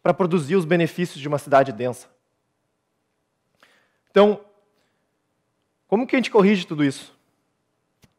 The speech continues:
Muitos planejadores hoje querem simplesmente inverter a regra,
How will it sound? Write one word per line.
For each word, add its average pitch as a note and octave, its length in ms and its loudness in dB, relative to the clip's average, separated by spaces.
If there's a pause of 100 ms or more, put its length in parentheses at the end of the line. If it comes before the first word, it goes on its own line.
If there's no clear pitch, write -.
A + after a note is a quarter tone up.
(960)
Muitos A3+ 220 -2
planejadores G3 580 6
hoje D#3+ 400 2 (640)
querem G3+ 220 4
simplesmente G3 800 -2 (260)
inverter G3+ 440 6
a F#3 40 8
regra, C#3 420 4